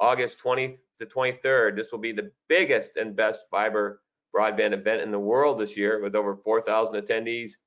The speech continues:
an amazing program. The event has sold out the past two years, and I anticipate the same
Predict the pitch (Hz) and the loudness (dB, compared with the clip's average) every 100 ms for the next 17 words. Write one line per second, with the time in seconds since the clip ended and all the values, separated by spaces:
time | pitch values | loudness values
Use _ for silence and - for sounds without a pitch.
0 | _ _ - 101 101 110 120 117 110 113 | _ _ -10 -4 0 0 0 -4 0 2
1 | 98 90 80 - _ _ _ _ _ - | 2 0 -2 -6 _ _ _ _ _ -8
2 | 92 110 120 107 - 117 117 120 117 113 | -2 0 2 0 2 2 4 2 0 -2
3 | 117 110 - 113 123 131 127 104 104 104 | -2 -2 -4 -4 -2 -2 -2 -2 0 -2
4 | 98 101 120 - 123 104 107 - 143 123 | -4 -8 -12 -4 -4 -4 -4 0 0 -2
5 | 98 | -6